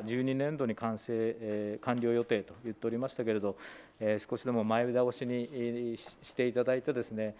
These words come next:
あの、海上交通の安全に資するように、えー、していただければというふうに思っております。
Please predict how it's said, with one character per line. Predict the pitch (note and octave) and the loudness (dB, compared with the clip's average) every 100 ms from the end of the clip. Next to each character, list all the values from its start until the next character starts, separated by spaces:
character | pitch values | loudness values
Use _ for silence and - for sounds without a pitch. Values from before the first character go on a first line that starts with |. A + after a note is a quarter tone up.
| - - - | -16 -20 -6
あ | A2 | 0
の、 | A2 A2 G#2+ G#2 G#2 G#2 G#2 | 2 4 4 2 2 0 0
海 | B2 | 0
上 | A#2 | 2
交 | A#2 C3+ | 0 0
通 | B2+ A#2 | -2 -2
の | G#2+ | -2
安 | A#2 | -2
全 | A2+ A#2 | -2 -4
に | A#2 | -4
資 | - A#2+ | -6 -4
す | D#3 | 0
る | C#3 | 2
よ | A#2+ | 2
う | G#2 | 0
に、 | F#2 - - - - | -6 -14 -20 -20 -4
え | G#2 | -2
ー、 | |
し | G2 | -2
て | - | -4
い | G#2+ | 0
た | A2 | 2
だ | G#2+ | 2
け | G#2+ | 2
れ | A#2+ | 0
ば | G#2 | 0
と | F#2+ G2 - - | 0 -2 -4 -6
い | A2 | -6
う | |
ふ | G#2+ | -2
う | A2+ | -2
に | G2+ | -2
思 | G2 G#2 | -2 -6
っ | |
て | - G2 F#2+ | -6 -6 -4
お | F#2 | -6
り | F#2+ | -6
ま | G2 | -4
す。 | - | -6